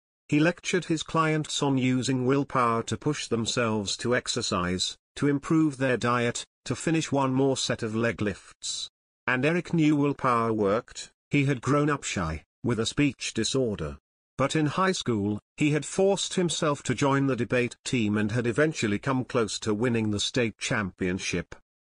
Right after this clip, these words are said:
Whenever he tried to quit smoking, however, it felt like that willpower fell apart. He read self-help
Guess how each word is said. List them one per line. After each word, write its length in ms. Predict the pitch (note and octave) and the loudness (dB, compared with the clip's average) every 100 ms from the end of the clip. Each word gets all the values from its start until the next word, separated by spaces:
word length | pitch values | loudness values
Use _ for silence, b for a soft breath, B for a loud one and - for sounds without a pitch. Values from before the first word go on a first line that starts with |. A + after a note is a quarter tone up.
| _ | _
Whenever 400 | A2+ C3+ F3 F#3 | -2 0 2 2
he 160 | E3 E3+ | 2 0
tried 380 | - C3+ C#3 - | 0 0 0 -2
to 80 | |
quit 240 | C#3+ D#3+ - | -4 -2 -2
smoking, 580 | - C3 A#2 G#2 A#2+ A#2+ _ - | 0 0 0 0 -2 -4 _ -4
however, 480 | C#3 C3 A#2+ G2+ - _ - | 0 2 2 -2 -6 _ -8
it 120 | - | -6
felt 380 | - F#3 E3+ - | 0 0 0 0
like 240 | C#3+ C#3 | 0 0
that 180 | - G#2+ | -2 -2
willpower 540 | B2 C#3+ C3 C3+ C3 | 0 0 0 0 0
fell 200 | A#2 B2+ | 0 -2
apart. 600 | A2+ - G2 C#2+ - - - _ _ _ | -2 -2 -4 -4 -10 -14 -16 _ _ _
He 140 | C3 | -2
read 220 | C3 E3+ F3 | 2 2 0
self-help 680 | - - - - D3 C#3+ | 0 -2 -2 -2 0 -2